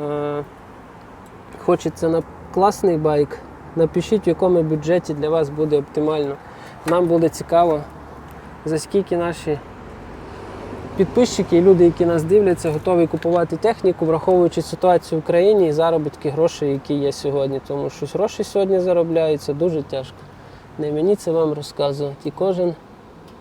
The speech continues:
не кожен може собі дозволити таку техніку. Але добре, що люди є, які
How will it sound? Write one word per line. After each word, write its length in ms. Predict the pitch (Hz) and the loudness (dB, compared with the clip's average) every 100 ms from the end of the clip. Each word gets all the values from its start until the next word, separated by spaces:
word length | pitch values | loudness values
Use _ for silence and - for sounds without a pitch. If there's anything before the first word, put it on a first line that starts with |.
| - - - - | -20 -20 -8 0
не 80 | 226 | 2
кожен 400 | 196 147 139 147 | 4 2 0 -2
може 220 | 147 151 | -4 -6
собі 240 | - 151 | -6 -4
дозволити 600 | 151 147 165 190 170 - - - | -4 -4 -2 0 -2 -2 -12 -14
таку 220 | 147 139 147 | -12 -10 -8
техніку. 480 | 135 - 135 - - - - - - - - | -10 -12 -16 -18 -20 -20 -20 -20 -20 -18 -6
Але 220 | 156 208 | -2 0
добре, 300 | 151 160 151 | 0 -2 -4
що 180 | - 135 | -6 -8
люди 240 | 143 139 | -8 -6
є, 180 | 143 160 | -6 -6
які 320 | 135 - 143 | -6 -10 -14